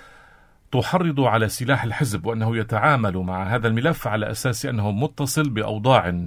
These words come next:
إقليمية ودولية. كما أكد أنه قرر الابتعاد عن الحلبة السورية ولن يتعاطى في الشأن السوري إلا فيما خص محاولات التضييق على دروز منطقة السويداء، وأنه في المقابل يركز على ضرورة مواجهة مخططات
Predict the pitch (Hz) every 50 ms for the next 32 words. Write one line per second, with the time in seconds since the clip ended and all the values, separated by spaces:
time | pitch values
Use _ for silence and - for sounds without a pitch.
0 | 90 - - - - 131 127 127 139 123 123 127 120 117 120 120 120 131 135 123
1 | 120 110 117 110 98 87 80 85 80 - - - - - - - - 120 98 104
2 | 107 120 - - 120 95 110 107 104 95 92 90 - - - 160 135 120 104 95
3 | 95 95 98 - - 110 95 123 127 98 90 92 95 92 92 - - - 156 135
4 | 101 101 98 - - 107 113 139 131 127 127 127 123 - - - - - - -
5 | 113 117 117 117 113 110 107 110 117 131 170 180 - 143 - - 110 - - -
6 | 131 117 110 - - 127 117 104 98 98 92 - - 156 156 156 165 175 175 -
7 | - 117 104 101 - - 143 131 - - 131 117 104 95 87 - - 107 101 95
8 | 104 110 120 123 120 117 110 - 113 101 98 127 139 139 139 - - - - -
9 | - - - - - - 113 110 113 113 110 110 127 147 185 185 151 110 117 110
10 | 110 101 - 147 147 - 139 - 110 - - 127 117 107 113 113 110 95 - 104
11 | 110 110 113 113 107 101 - 110 104 98 90 - - 117 127 135 135 165 175 170
12 | - - - - - - 110 104 104 120 143 139 - 147 120 117 127 107 98 98
13 | 101 95 101 101 117 139 131 120 113 117 107 104 98 95 92 95 127 123 113 -
14 | 104 104 92 - 120 - - 110 - 147 143 -